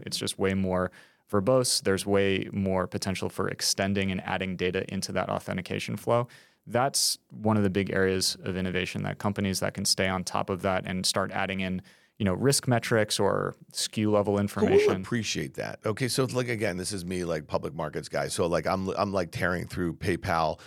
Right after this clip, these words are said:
Speaker 2: you know, their press release last night and their, you know, their conference call, and I'm listening to the analyst questions. Analysts are not asking those questions, you know, like, sell side analysts. So, so who,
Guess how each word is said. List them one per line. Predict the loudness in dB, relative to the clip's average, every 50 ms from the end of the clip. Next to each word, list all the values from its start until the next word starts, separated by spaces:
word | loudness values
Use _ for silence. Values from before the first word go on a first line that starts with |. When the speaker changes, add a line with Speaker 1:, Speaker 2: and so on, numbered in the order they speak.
| -20 -20 _
Speaker 2:
you | -4 -2 0 0
know, | 2 0 0
their | -2 -2 -2 0 2 2 4 4 2 2 0 -4 -8 -6 -2
press | -2 -2 -2 -2 -4
release | -4 -4 -4 -4 -4 0
last | 0 0 2 0 -2 -2
night | -2 -2 0 0 -2
and | -2 -2 -2 0 0
their, | 0 0 0
you | 2 2
know, | 2 2
their | 2 0 -2
conference | -2 -2 -4 -2 -2 -4 -6 -6
call, | 0 2 4 4 6 4 4 2
and | 0 0
I'm | -2 -2 -2 -2
listening | -2 -2 -2 -2 -2 -4
to | -4
the | -4 -4 -2
analyst | -2 -2 0 -2 -2 -4 -4
questions. | -2 -2 0 0 -2 -6 -4 -2 0
Analysts | 2 2 2 0 0 0
are | 0
not | 0 2 2
asking | 2 0 0 -2 -4 -6
those | -6 -6 -4
questions, | 0 0 0 0 0 -6 -6 -4 0
you | 0
know, | 2 4
like, | 4 2 2
sell | 2 2 2 2
side | 2 2 2 2
analysts. | 0 -2 -2 -2 -4 -4 -4 -4
So, | -4 -4 -4 -8 -12 -12 -2
so | 0 0 0
who, | 2 2 2 2 2 2